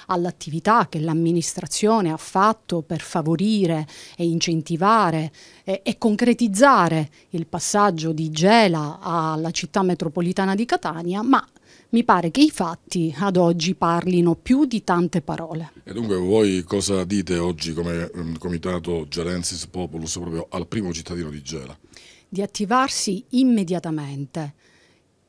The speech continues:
Speaker 1: In ogni sede, noi a questo punto pensiamo la sola sede giudiziale, perché gli manca solo questa. Del resto, voglio dire, lo ha anche pubblicamente detto lui, all'indomani del, della seduta dell'Assemblea regionale in cui si era sancito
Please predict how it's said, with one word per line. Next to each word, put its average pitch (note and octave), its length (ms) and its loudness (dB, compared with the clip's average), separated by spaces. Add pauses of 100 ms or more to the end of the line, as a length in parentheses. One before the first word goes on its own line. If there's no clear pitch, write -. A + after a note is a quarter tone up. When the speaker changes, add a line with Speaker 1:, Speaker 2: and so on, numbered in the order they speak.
(720)
Speaker 1:
In A3 160 0
ogni D4+ 320 8
sede, F3+ 760 2 (260)
noi F3 460 0
a E3 120 -10
questo - 300 -4
punto A3 280 0
pensiamo F3 460 -2
la E3 100 -2
sola F#3+ 240 -2
sede E3 320 -4
giudiziale, D#3+ 840 0 (320)
perché F3+ 220 -2
gli E3 160 0
manca D#3+ 340 0
solo F3+ 260 -2
questa. F3+ 560 -2 (300)
Del F3 140 0
resto, G3 360 0
voglio E3+ 280 -2
dire, F3+ 320 4
lo E3 180 6
ha F3 240 4
anche A3 260 4
pubblicamente D#3+ 680 -2
detto D#3 320 -2
lui, G3 340 2 (400)
all'indomani E3 1000 2
del, D3+ 640 -2
della D3 220 -4
seduta F3 460 -4
dell'Assemblea E3+ 640 0
regionale F3+ 560 4
in D#3+ 120 2
cui F3 180 -2
si E3+ 200 0
era D#3+ 160 -2
sancito F3 800 -2